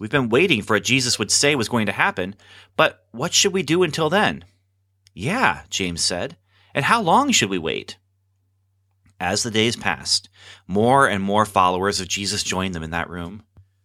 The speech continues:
Some of them were people who had followed Jesus from the very beginning of Jesus' ministry. "We're no longer just twelve anymore," Peter said.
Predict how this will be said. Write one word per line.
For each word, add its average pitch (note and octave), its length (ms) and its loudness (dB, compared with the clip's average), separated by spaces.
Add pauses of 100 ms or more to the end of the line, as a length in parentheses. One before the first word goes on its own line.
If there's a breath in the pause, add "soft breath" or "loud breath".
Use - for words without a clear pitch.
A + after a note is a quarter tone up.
(600)
Some G3+ 300 2
of G#2+ 120 -4
them F2 320 -4 (280)
were A#2+ 100 0
people D#3 320 0
who C#3 80 2
had A#2 120 2
followed C3+ 340 2
Jesus G2+ 440 0
from A2+ 140 0
the A2 80 4
very B2 240 2
beginning B2+ 480 -2
of E2+ 80 -4
Jesus' G2+ 420 -2
ministry. - 560 -6 (1300)
"We're G#2 140 0
no D3 160 0
longer G3+ 260 0
just - 280 2
twelve C#3+ 360 4
anymore," D#2+ 540 -4 (400)
Peter F2 260 -4
said. E2+ 380 -2